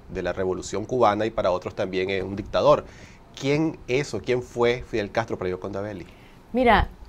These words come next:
Speaker 2: Amnistía Internacional, una cosa interesante, que está hablando de los derechos humanos en Cuba, etcétera, lo calificaba como un hombre de dos mundos, o, o una situación de dos mundos.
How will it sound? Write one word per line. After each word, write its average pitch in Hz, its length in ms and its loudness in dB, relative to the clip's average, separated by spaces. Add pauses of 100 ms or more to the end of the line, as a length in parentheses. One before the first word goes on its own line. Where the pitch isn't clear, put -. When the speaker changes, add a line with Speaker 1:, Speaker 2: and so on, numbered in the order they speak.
(680)
Speaker 2:
Amnistía 240 580 4
Internacional, 220 880 -2 (480)
una 170 160 -6
cosa 175 300 0
interesante, 160 840 -2 (760)
que 170 100 -4
está 170 180 0
hablando 180 300 4
de 196 80 4
los 185 160 4
derechos 170 420 0
humanos 165 400 -2
en 147 120 -6
Cuba, 185 440 2
etcétera, 156 400 -4
lo 165 140 2
calificaba 170 800 2
como 175 300 -2
un 175 60 -2
hombre 180 320 2
de 160 80 2
dos 160 360 -4
mundos, 175 800 -4 (480)
o, 165 280 4
o 175 100 2
una 185 340 2
situación 196 760 0
de 156 80 -2
dos 147 240 -2
mundos. 156 440 -8